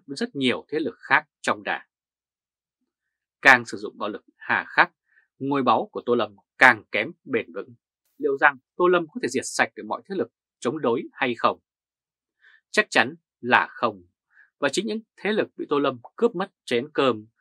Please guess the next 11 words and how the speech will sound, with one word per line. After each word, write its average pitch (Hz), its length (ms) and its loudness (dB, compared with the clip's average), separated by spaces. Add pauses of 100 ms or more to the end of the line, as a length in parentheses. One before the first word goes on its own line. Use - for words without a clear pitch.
(300)
cướp 208 200 2
mất 196 200 -4
cơ 131 100 -4
hội, 113 220 -4 (200)
họ - 120 -4
sẽ 180 100 -4
nuôi 185 180 -4
ý 165 120 -6
chí 160 280 -8 (400)
phục - 180 -2 (120)
thù. 101 320 -8